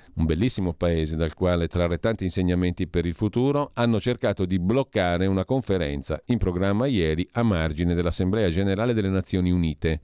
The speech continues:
quella di cui tanto si è parlato per il viaggio di Meloni, eccetera. Pechino afferma di chiudere i centri di internamento. In realtà trasferisce le persone in carceri regolari.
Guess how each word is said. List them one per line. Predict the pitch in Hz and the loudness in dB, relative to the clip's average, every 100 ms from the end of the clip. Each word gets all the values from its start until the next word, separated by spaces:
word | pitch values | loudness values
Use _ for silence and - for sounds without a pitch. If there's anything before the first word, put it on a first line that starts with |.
| - | -4
quella | 85 | -2
di | 85 | 0
cui | 87 | 0
tanto | 82 82 | 0 0
si | 82 78 | 0 -2
è | |
parlato | - 87 76 78 82 | 0 0 -2 -2 -2
per | 73 | -4
il | 67 | -2
viaggio | 71 73 73 | -2 0 0
di | 71 | 0
Meloni, | 73 73 73 73 | 0 0 0 0
eccetera. | 71 127 120 69 60 - - - - - - | 0 0 -2 -4 -10 -12 -12 -12 -10 -12 -2
Pechino | 127 120 190 160 | -2 0 0 0
afferma | 117 131 113 | 0 0 0
di | 98 | -2
chiudere | 95 139 156 135 104 | 0 2 2 2 0
i | 95 | 0
centri | 107 107 107 98 | 0 -2 0 0
di | 90 90 | 2 0
internamento. | 87 - 92 90 90 87 73 69 - 82 - | 0 0 0 2 2 2 0 -2 -2 -4 0
In | 131 | 0
realtà | 180 151 78 | 0 0 -4
trasferisce | - 104 - 90 117 - 85 | 0 -2 0 0 0 0 0
le | 90 | 0
persone | 160 - 73 71 - - | -2 -2 -2 -2 -4 -4
in | 123 127 | -2 -2
carceri | 71 67 - 80 80 - - | -2 -4 -4 -2 -2 -6 -4
regolari. | 104 135 170 156 160 131 71 69 76 | 0 0 0 2 2 2 0 -2 -2